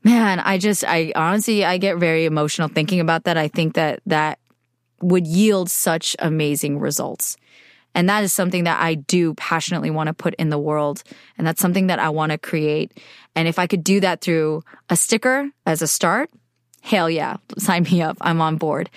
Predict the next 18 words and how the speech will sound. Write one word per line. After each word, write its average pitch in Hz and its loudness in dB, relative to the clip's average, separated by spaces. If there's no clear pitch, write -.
And 196 2
for 247 2
it 240 -4
to 254 0
look 220 0
beautiful 196 0
and 185 -2
for 208 0
it 214 -4
to 220 -4
be 226 2
something 202 0
that 180 0
I 175 2
would 190 0
want 180 0
to 175 -2
put - -2